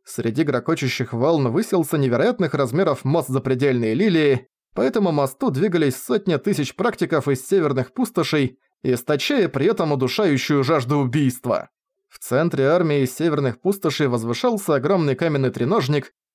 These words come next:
который на своих спинах тащило десять тысяч практиков. Треножник выглядел очень древним, а внутри него находилась угольно-черная земля.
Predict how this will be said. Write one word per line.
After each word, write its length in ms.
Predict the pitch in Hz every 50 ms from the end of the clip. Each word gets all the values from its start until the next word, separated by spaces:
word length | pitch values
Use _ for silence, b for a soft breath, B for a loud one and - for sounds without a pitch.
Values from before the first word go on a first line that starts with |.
| _ _ -
который 260 | - 226 320 302 254
на 100 | 196 156
своих 320 | - - 165 190 151 -
спинах 400 | - - - 269 269 214 165 131
тащило 560 | - - 131 120 - - - 254 220 170 143 127
десять 460 | 113 117 165 208 196 - 151 131 -
тысяч 300 | - 160 - 131 117 -
практиков. 720 | - 156 147 127 - - 131 123 127 110 - - - - _ _ _ _ _ _ _ _ _
Треножник 500 | - 107 110 107 123 156 156 135 139 131
выглядел 420 | 127 127 151 139 139 131 117 131 127
очень 280 | 123 123 - 120 107
древним, 520 | 101 123 147 180 170 151 160 156 151 139 b b b b b b
а 200 | 131 143 175 208
внутри 320 | 214 233 240 - 220 220
него 300 | 220 226 214 156 147 185
находилась 600 | 208 214 202 220 185 135 131 165 196 185 170 - -
угольно-черная 720 | 131 123 139 160 196 247 240 - 156 135 123 131 131 127
земля. 560 | 123 127 143 135 127 127 120 110 - - -